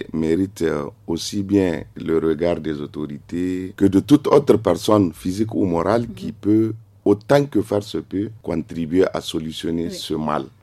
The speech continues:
Speaker 1: Madame a parlé de location, des gens qui prennent cinq cent mille. Oui,
Speaker 2: Mhm.
Speaker 1: ça, c'est pas des locations, ça, c'est autre chose.
Speaker 2: Mhm.
Speaker 1: Mais elle a raison, il faut parler de ceux qui parlent de location de survie.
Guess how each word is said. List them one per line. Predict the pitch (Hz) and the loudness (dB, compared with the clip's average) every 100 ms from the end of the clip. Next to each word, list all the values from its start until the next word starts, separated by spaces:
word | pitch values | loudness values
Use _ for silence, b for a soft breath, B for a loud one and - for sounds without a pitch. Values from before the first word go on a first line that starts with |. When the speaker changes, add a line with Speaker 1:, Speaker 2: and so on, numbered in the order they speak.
| _ | _
Speaker 1:
Madame | - 73 87 | -8 -2 0
a | 80 | 0
parlé | - 80 85 | -2 -2 -2
de | 90 80 | -4 -4
location, | 80 80 78 78 92 87 | -6 -4 -6 -6 -6 -4
des | 82 82 | -4 -4
gens | 80 87 | -4 -6
qui | 85 - | -8 -14
prennent | - 85 85 | -8 -6 -6
cinq | 92 87 | -6 -8
cent | - 90 | -6 -6
mille. | 87 | -4
Oui, | 95 117 | -4 -4
Speaker 2:
Mhm. | |
Speaker 1:
ça, | 104 120 | -4 -4
c'est | 120 92 | -2 -4
pas | 123 139 | 0 2
des | 104 | 2
locations, | 80 82 82 92 | -2 -6 -6 -6
ça, | 98 | -4
c'est | 110 - | -6 -6
autre | - 82 | -10 -12
chose. | - 78 - - | -12 -12 -12 -16
Speaker 2:
Mhm. | - b b b b b - | -20 b b b b b 2
Speaker 1:
Mais | 101 131 - _ _ _ - | 6 6 4 _ _ _ -10
elle | 82 87 | -4 0
a | 82 | 2
raison, | 90 90 123 - - | 0 0 -2 -4 -8
il | |
faut | 87 135 | -4 -4
parler | 135 90 95 113 | 0 0 2 0
de | 110 87 | -2 -6
ceux | - 110 | -6 -8
qui | 110 - | -8 -6
parlent | 98 98 | -2 -2
de | 82 | -4
location | 80 82 82 - 95 | -6 -6 -6 -4 -4
de | 85 | -6
survie. | 80 90 82 85 | -8 -10 -10 -12